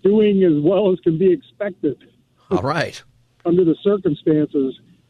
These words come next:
Speaker 1: Yeah, I heard about this, uh, incident at the Mall of America, and it, it is, it's ridiculous. I have to agree with you, but my, my, I have an experience, uh,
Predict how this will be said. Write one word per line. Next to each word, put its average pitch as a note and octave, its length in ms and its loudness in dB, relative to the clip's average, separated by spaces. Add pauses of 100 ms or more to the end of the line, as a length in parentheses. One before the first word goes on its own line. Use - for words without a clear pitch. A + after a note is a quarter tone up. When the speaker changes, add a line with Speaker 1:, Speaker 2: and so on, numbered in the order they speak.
(540)
Speaker 1:
Yeah, E3+ 220 2 (260)
I G3+ 400 0
heard G3 300 -2
about E3+ 360 -4
this, D3+ 180 -2 (160)
uh, D#3 180 0 (140)
incident F3 640 0
at D3+ 100 -10
the D#3+ 80 -2
Mall E3 300 0
of C#3+ 100 -2
America, D3+ 640 0 (720)
and D3 640 0 (1300)
it, F3 320 -10 (320)
it F#3+ 80 0
is, G3 320 0 (200)
it's F#3 200 -6
ridiculous. F3+ 640 -2 (120)
I D3+ 80 0
have E3 220 -2
to F3 100 2
agree F3+ 320 0
with D#3+ 160 -4
you, C#3 260 -2
but D3 140 -2 (560)
my, G3 340 -2 (200)
my, G3+ 260 -8 (120)
I F#3+ 160 -6 (120)
have A#3 100 -2
an G3+ 100 2
experience, E3+ 720 -2 (520)
uh, D#3 180 -4